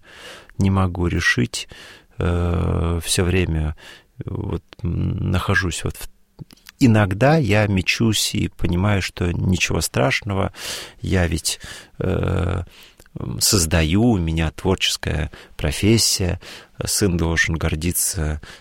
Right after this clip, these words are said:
э, тем, что отец делает, он должен знать, вот, вот он увидит там, я не знаю, запись моего спектакля или, э, или расскажет ему мама. Эм,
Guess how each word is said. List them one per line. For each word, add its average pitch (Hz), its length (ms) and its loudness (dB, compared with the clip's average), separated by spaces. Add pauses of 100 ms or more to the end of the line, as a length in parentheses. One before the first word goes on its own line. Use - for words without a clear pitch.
(140)
э, 76 440 -2
тем, - 220 -2
что - 220 -4
отец 76 360 -2
делает, 90 680 2
он - 220 -2
должен 73 340 0
знать, 95 520 2
вот, 82 280 -6
вот - 220 -4
он 76 300 -2
увидит 101 480 0
там, 73 220 -4
я 78 100 0
не 78 80 0
знаю, 69 400 -2
запись 87 460 2
моего 80 280 2
спектакля 76 800 -2
или, 71 560 -2 (500)
э, 71 180 -2
или - 220 0
расскажет 87 580 -2
ему 80 180 0
мама. 80 480 0 (480)
Эм, 82 1400 -4